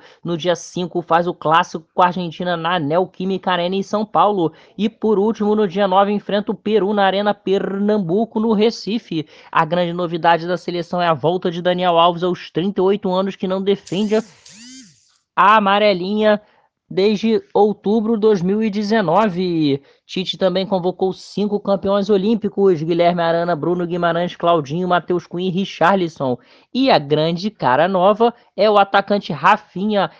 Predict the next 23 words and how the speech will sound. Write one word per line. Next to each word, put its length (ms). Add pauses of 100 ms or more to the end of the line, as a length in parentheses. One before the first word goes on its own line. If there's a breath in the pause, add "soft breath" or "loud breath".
(120)
atacante 640
do 140
Leeds 340
United 460
da 80
Inglaterra. 1000 (340 soft breath)
Veja 280
a 20
convocação 960
completa. 920 (200 soft breath)
Os 120
goleiros 440
são 200
Alisson 440
do 100
Liverpool, 560
Ederson 500
do 80
Manchester 360
City, 360
Everton 480
do 80
Palmeiras. 640